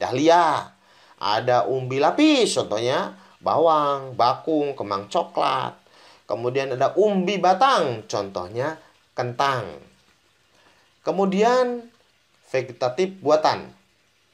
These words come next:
Ada stek. Stek itu macam-macam, ada stek akar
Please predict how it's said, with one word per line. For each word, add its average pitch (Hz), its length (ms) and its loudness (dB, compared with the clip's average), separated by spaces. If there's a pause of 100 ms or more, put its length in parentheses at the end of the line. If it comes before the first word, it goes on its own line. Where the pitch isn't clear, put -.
(1700)
Ada 151 160 2
stek. 190 320 0 (460)
Stek 151 340 -6
itu 254 80 -6
macam-macam, 185 540 0
ada 113 80 0
stek - 340 -6
akar 185 600 2